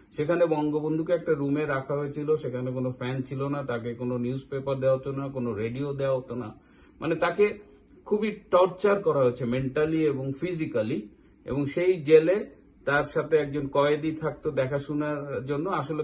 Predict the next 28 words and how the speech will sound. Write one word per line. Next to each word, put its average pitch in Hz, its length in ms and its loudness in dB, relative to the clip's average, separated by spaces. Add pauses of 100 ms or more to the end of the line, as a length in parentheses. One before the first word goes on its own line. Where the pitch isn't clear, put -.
কয়েদি 147 340 0
না, 185 140 -4
সেটা 135 280 -6
ছিল 143 240 -4
গোয়েন্দা 123 440 0
কর্মকর্তা। 101 680 -4
প্রথমে 143 380 -4
আইয়ুব 135 340 0
খান 156 160 -6
নামের 147 300 -4
একজন 135 300 -4
কয়েক 127 260 -2
সপ্তাহ 131 300 -6
ছিল, 160 200 -8 (500)
পরে 143 240 4
রানা 143 320 4
খান 180 240 -2
নামে 147 280 0
একজন 117 480 -2 (460)
সেখানে 123 560 0 (220)
বঙ্গবন্ধুর 120 720 -2
কয়েদি 123 300 2
হিসেবে 135 320 -2
ছিল। 165 220 -4
দুজনেই 190 420 0
পুলিশের 143 460 -2
গোয়েন্দা 117 340 2
কর্মকর্তা 90 680 -8